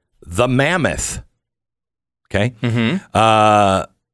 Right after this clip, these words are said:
Speaker 1: uh, may prehistory thunder forward. We have the D N A, the technology, and the leading experts in the field. Next,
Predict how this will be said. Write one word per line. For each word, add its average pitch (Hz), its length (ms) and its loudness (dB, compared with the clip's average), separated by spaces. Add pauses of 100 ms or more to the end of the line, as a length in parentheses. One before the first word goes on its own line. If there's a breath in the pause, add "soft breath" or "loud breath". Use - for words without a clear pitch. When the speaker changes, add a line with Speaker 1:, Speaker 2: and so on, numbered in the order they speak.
(600)
Speaker 1:
uh, 78 640 -4
may 165 380 -2
prehistory 160 840 0
thunder 113 540 0
forward. 85 800 -2 (580)
We 104 180 0
have 143 260 -4
the 147 100 0
D 151 200 -2
N 139 100 -2
A, 82 400 -6 (100)
the 98 200 0
technology, 95 1000 -4
and 117 220 -4
the 113 80 2
leading 139 480 0
experts 117 580 -2
in 120 140 0
the 117 80 2
field. 67 580 -4
Next, 117 600 -2